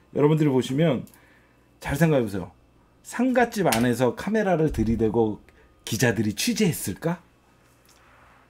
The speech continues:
무슨 말씀인지 알아요? 잘 생각해봐요. 이런 내용은 검찰들밖에 몰라.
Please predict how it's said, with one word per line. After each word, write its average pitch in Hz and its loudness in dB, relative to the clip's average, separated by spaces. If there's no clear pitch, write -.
무슨 120 -2
말씀인지 139 0
알아요? 123 0
잘 185 0
생각해봐요. 185 4
이런 247 6
내용은 180 6
검찰들밖에 185 4
몰라. 135 8